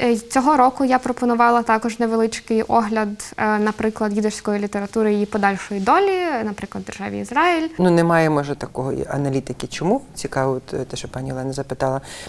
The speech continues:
Speaker 2: Чому людям цікаво вчати їдиш? Може, можна орієнтуватись на-, за тими питаннями, які студенти задають. Наприклад, що їх більше, от, вони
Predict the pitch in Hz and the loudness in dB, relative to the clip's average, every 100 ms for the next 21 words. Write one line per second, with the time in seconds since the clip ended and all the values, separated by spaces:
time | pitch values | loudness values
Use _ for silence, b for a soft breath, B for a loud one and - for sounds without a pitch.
0 | B - 165 165 160 156 - - 143 139 | B -6 0 2 4 2 0 0 0 0
1 | 143 139 143 135 135 - 170 202 196 190 | -4 -2 -2 -2 -4 0 4 6 6 6
2 | 190 185 - 165 175 180 175 165 165 165 | 6 4 2 0 2 4 4 2 -2 -2
3 | 160 165 156 - 170 160 - 151 139 139 | 0 -2 0 2 2 2 2 4 4 4
4 | 135 139 - 143 135 135 131 127 127 131 | 2 -2 0 2 4 2 0 0 0 0
5 | - B B B - - 156 - - 175 | -4 B B B -10 -2 0 0 4 6
6 | 165 151 156 147 - 151 147 147 143 131 | 6 4 2 2 0 2 6 6 6 4
7 | 131 - - 139 143 | -2 -6 -4 -2 -4